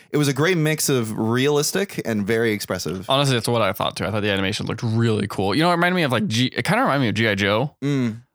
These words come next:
Speaker 1: But more
Speaker 2: but
Speaker 1: expressive than that.
Speaker 2: way better.
Speaker 1: Way better.
Speaker 2: But it had the same kind of, like, feel. I mean,
Speaker 1: Mm.
Speaker 2: just from the eighties feel because it's in the eighties. The music was kinda cool too
Speaker 1: Music
Speaker 2: because
Speaker 1: was
Speaker 2: it
Speaker 1: pretty
Speaker 2: was,
Speaker 1: cool.
Speaker 2: 'cause it felt, that made it feel like it was in the eighties, like,
Speaker 1: Yeah.
Speaker 2: set in the eighties.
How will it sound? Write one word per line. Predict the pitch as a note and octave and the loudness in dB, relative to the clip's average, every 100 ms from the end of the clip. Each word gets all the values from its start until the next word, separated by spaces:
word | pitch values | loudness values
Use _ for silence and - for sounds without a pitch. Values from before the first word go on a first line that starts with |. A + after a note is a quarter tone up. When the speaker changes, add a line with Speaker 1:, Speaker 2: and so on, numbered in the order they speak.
| _ | _
Speaker 1:
But | - | 0
more | A#2 | 2
Speaker 2:
but | - | 2
Speaker 1:
expressive | - C4+ G#2+ | 2 0 0
than | A2 | 0
that. | C3+ | 2
Speaker 2:
way | D3 C#3 B2 | 4 4 2
better. | - F#2+ D#2 A2 B2+ | 2 2 2 -2 0
Speaker 1:
Way | D3 B2+ | 0 2
better. | G#2+ G2 F#2 | 2 0 2
Speaker 2:
But | C#3+ | 2
it | C#3 | 2
had | C#3+ | 2
the | B2 | 0
same | B2 A2+ | 0 0
kind | C#3+ | 0
of, | F2+ | 0
like, | E2+ - | -2 -4
feel. | F#2 E2 F2 F#2+ | -2 0 0 0
I | A#2+ | 2
mean, | C3 | 2
Speaker 1:
Mm. | B2 | 2
Speaker 2:
just | G#2+ | 0
from | A#2+ | 0
the | G#2 | 0
eighties | A2 G#2+ A2+ | 0 0 0
feel | - A#2+ A#2+ | 0 0 0
because | B2+ G#2+ G#2 | -2 -4 -2
it's | G2+ F#2+ | -2 -2
in | |
the | E2 | 0
eighties. | F2 F#2 G2+ - - - - | 0 0 -2 -4 -12 -14 -4
The | |
music | B2+ A3 A3+ | 0 0 0
was | A2+ - | -2 -2
kinda | A2 F#2+ | -2 -2
cool | - G2 | -2 -4
too | F2+ G#2+ F#2 | -2 0 0
Speaker 1:
Music | A#3+ | 2
Speaker 2:
because | A2 | 2
Speaker 1:
was | |
Speaker 2:
it | A2 | 2
Speaker 1:
pretty | - | 0
Speaker 2:
was, | A2+ | 2
Speaker 1:
cool. | G2+ | 2
Speaker 2:
'cause | A#2+ | 2
it | B2 | 0
felt, | - D3+ - | 0 0 2
that | C#3+ | 2
made | D#3+ E3+ | 2 -2
it | - | -2
feel | - - | -4 -2
like | B2 B2 A2+ | 0 0 -2
it | |
was | A2 | 0
in | G#2+ | 0
the | D#2 | 0
eighties, | G2+ G2+ A2 A2+ | 0 0 0 0
like, | G#2+ | 0
Speaker 1:
Yeah. | G#2 | 2
Speaker 2:
set | G2 | 0
in | F#2 | 0
the | F2 | -2
eighties. | G#2 G#2+ G#2+ | -2 -2 -4